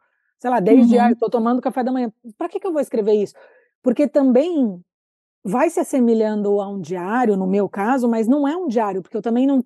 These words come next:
Speaker 1: não tô escrevendo um diário. Mas tem
Speaker 2: Uhum.
Speaker 1: coisas que se assemelham a um diário.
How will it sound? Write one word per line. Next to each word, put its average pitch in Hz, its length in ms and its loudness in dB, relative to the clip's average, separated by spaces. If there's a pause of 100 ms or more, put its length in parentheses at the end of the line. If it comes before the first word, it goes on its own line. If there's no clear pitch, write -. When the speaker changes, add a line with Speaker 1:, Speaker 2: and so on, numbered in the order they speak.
Speaker 1:
não 233 320 0
tô 269 200 0
escrevendo 202 680 -4
um 196 60 -6
diário. 165 560 -6 (580)
Mas 226 180 2
tem 240 120 8
Speaker 2:
Uhum. 233 40 4
Speaker 1:
coisas 208 300 2
que 269 100 -8
se - 100 -12
assemelham 247 640 0
a 269 80 -2
um 269 180 -4
diário. 220 680 -6